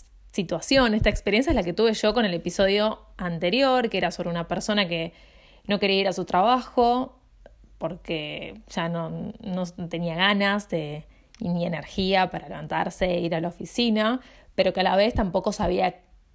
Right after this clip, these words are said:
qué era lo que le gustaba, qué quería hacer. Y, digamos, yo daba como una respuesta y una actividad, un ejercicio para iniciar ese cambio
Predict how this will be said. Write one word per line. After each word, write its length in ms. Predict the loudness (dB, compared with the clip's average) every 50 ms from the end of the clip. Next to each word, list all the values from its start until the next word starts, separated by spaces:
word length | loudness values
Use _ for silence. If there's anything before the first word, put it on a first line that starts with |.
| _ _ -20 -20 _ _ -4
qué 80 | -2 0
era 120 | 0 0
lo 80 | -2 -4
que 80 | -6
le 80 | -6 -8
gustaba, 640 | -8 -8 -2 2 2 4 4 4 2 2 0 -4 -8
qué 120 | -10 -6 -4
quería 260 | -4 -4 -4 -4 -6
hacer. 380 | -2 0 2 2 2 2 -2 -12 -18 -20 -20 -20 -20 -20 -20 -20 -20 -20 -20 _ -14 _ 0
Y, 340 | 2 2 2 2 -2 -12 -20 -20 -14 _
digamos, 440 | -2 -2 0 0 0 -2 -4 -8 _ -12
yo 460 | -10 -6 0 2 4 4 4 4 4 4
daba 320 | 6 6 8 8 6 6
como 260 | 4 0 -4 -4 -4 -2
una 240 | -2 0 2 2 2
respuesta 760 | 0 0 0 4 4 4 4 4 2 4 6 6 6 4 2
y 200 | -2 -2 -2 0
una 220 | 0 0 -2 -2 -2
actividad, 500 | -2 -2 0 2 4 6 6 4 4 2
un 180 | 0 -2 0 0
ejercicio 920 | -2 -2 -2 -2 -2 0 0 2 0 0 0 0 0 0 0 0 -4 -8 -6 0
para 400 | 2 4 4 4 2 2 -2 -8 -20 -20 -20 _ _ -20 _ _ _ _ -16
iniciar 920 | -12 -8 -6 -6 -6 -6 -6 -4 -2 0 2 2 2 2 0 -2 -6 -8 -14 -20 -20 -20 -20 -20 -20 -20 -20 -20 -20 -20 -20 -12 -6
ese 280 | -6 -6 -4 -4 -4
cambio 520 | -4 -4 -4 -4 -6 -8 -8 -8 -8 -10